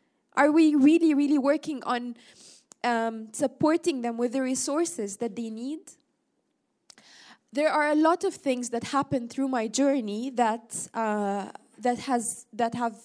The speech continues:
been really, really of a great support for me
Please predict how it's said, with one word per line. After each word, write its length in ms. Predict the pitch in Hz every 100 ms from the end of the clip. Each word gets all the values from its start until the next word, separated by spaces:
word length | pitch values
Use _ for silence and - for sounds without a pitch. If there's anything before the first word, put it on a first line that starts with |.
| - _
been 340 | 247 233 220
really, 360 | 254 285 254 233
really 360 | 220 233 226 -
of 120 | 214
a 60 | 214
great 380 | 254 277 294
support 580 | - - - 220 330 - _ - -
for 180 | - 254
me 440 | 247 254 269 285